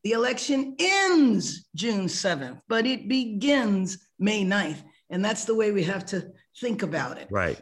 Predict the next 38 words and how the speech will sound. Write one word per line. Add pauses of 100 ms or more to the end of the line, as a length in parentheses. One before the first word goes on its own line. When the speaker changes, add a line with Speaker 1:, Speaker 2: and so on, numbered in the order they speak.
(140)
Speaker 1:
So
would
love
for
people
to
get
involved. (960)
Speaker 2:
So
that
was,
uh,
Karen
Bass
dot
com, (680)
May
ninth. (300)
We
should
remember
that. (560)
Um,
Congresswoman,
thank
you
so
much
for,
uh,
for
your
time,
for
being
on
the
show.